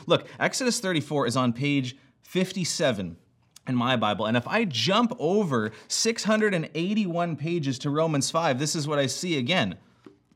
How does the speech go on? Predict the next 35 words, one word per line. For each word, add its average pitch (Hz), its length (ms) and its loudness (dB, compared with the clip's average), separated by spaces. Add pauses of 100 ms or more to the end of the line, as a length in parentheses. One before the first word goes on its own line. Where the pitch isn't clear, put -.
(680)
God 139 260 2
shows 135 300 -2
his 113 120 -6
love 127 220 2
for 92 180 -8
us - 320 -12 (640)
in 123 100 -4
that 107 140 2
while 107 140 2
we 101 80 -4
were 101 80 -6
still 131 300 -6
sinners, 92 580 -8 (720)
Christ 104 320 -4
died 101 260 -4
for 95 160 -16
us. - 340 -18 (880)
"Since, 147 380 0
therefore, 120 420 0
we 120 100 2
have 113 80 0
now 113 160 2
been 101 180 -2
justified 117 640 -2
by 98 140 -2
his 95 160 -6
blood, 107 400 0 (280)
much 143 520 0
more 139 360 2
shall 120 180 -4
we 113 100 0
be 104 120 -4
saved 151 760 -4
by 123 320 0
him 92 380 -4